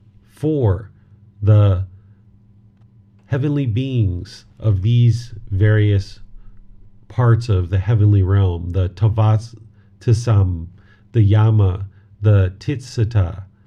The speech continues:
the heavenly beings who excite in creation, the heavenly beings who control what is created by others are long-lived, beautiful, and abound in happiness. It occurs to him,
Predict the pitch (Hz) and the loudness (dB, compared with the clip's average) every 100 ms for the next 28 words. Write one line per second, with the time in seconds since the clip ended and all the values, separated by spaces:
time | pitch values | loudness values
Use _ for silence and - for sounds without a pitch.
0 | _ _ _ _ _ _ _ _ - 107 | _ _ _ _ _ _ _ _ -2 2
1 | 101 131 123 131 110 120 123 117 127 113 | 2 0 -2 -2 0 2 2 2 2 0
2 | 104 - 120 127 95 110 104 - 110 104 | 0 -4 -2 -2 -2 -2 -2 -2 0 2
3 | 113 - 95 85 - 101 92 120 135 131 | 0 -2 -6 -8 -6 -2 -2 -2 -4 -2
4 | 104 113 120 107 92 - - - - _ | 0 2 2 2 0 -4 -20 -20 -20 _
5 | 143 135 - 131 101 - 123 120 123 98 | -6 -6 -4 -2 -2 -2 0 0 0 -2
6 | - 98 110 110 98 - - 110 113 117 | -2 0 2 2 0 -4 -2 0 2 2
7 | 110 92 98 - 120 117 92 90 - - | 0 0 -2 0 -2 0 0 -4 -8 -2
8 | 107 104 110 120 110 120 117 92 85 - | 0 2 4 2 2 2 2 0 -2 -12
9 | - _ - 120 139 127 - 92 87 107 | -20 _ -6 -4 -2 -4 -4 -4 -4 0
10 | 104 87 104 107 113 104 95 90 104 101 | 0 2 2 2 2 2 0 0 0 0
11 | 104 90 92 - - _ _ _ 131 123 | -2 -6 -8 -14 -20 _ _ _ -2 -2
12 | 120 - 156 160 - 104 92 85 87 | -2 -4 -6 -6 -2 0 2 0 -4